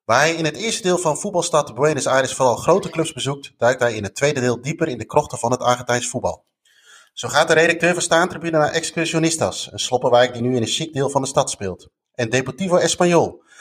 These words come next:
dat is opgericht door Spanjaarden die waren gevlucht voor dictator Franco. Ferrocarril West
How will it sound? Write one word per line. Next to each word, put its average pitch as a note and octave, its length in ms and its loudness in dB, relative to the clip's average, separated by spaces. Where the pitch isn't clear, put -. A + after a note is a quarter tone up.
dat - 120 -16
is - 140 -10
opgericht D#3 420 0
door A#2+ 100 -4
Spanjaarden D3 500 2
die C3 100 -10
waren C3+ 240 2
gevlucht - 360 -6
voor C#3 160 -4
dictator C3+ 440 -2
Franco. B2 540 -2
Ferrocarril C3 680 2
West F3+ 420 0